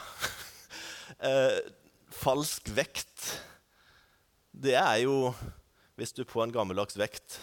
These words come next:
setter et lodd som egentlig veier åtte hundre gram, og sier at dette er en kilo, og når det er jevnt, så sier du: «Her har du fått en kilo mel.»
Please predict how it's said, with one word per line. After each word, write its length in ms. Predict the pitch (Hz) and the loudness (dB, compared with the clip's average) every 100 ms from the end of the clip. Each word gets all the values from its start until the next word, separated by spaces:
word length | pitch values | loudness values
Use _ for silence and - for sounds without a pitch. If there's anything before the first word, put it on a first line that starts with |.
| - | -6
setter 460 | - 101 - 104 | -4 -4 -4 -4
et 240 | 101 - - - 107 | -4 -6 -18 -14 -4
lodd 300 | 110 110 104 | -4 -4 -10
som 220 | - 110 | -10 -6
egentlig 460 | 95 92 95 104 98 | -2 -2 -4 -4 -2
veier 240 | 90 92 | -2 -4
åtte 320 | 101 98 - 95 | -6 -12 -12 -10
hundre 160 | 90 101 | -8 -4
gram, 200 | 95 78 - _ - - _ | -4 -6 -14 _ -20 -20 _
og 160 | - - | -14 -8
sier 280 | 127 98 87 | -4 -2 -2
at 80 | - | -4
dette 240 | 101 - | -6 -2
er 200 | 95 90 | -2 0
en 100 | 98 | -4
kilo, 380 | - 92 87 147 - - _ _ - - _ _ | -6 -6 -4 -4 -6 -20 _ _ -20 -20 _ _
og 160 | 113 | -6
når 140 | 107 98 | -2 0
det 80 | |
er 100 | 98 92 | 2 0
jevnt, 260 | 117 160 - | -2 -8 -12
så 80 | |
sier 160 | 127 110 | -4 -2
du: 80 | 107 | -2
«Her 160 | 95 | -2
har 80 | 87 | -4
du 60 | - | -6
fått 320 | 95 - 107 | -10 -8 -10
en 80 | 95 | -8
kilo 300 | 90 78 92 | -8 -8 -8
mel.» 260 | 82 - | -8 -12